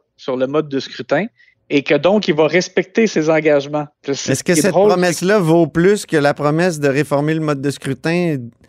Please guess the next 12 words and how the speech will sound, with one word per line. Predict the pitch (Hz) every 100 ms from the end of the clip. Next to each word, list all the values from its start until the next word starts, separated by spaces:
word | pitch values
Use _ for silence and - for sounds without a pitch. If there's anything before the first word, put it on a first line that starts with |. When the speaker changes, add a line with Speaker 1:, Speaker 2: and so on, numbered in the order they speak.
| _ _ _ _ _ _
Speaker 2:
faite | - 165 -
solennellement | - 156 151 151 151 160
en |
Speaker 1:
Obtenu. | 170 160
Speaker 2:
deux | 165
mille | 160
dix-huit ? | 143 151 185 262 - -
Speaker 1:
<laughs> | - _ _ - - 240
Oui, | 294
c'est | - 233
ça | - 196
exactement. | 165 147 - 151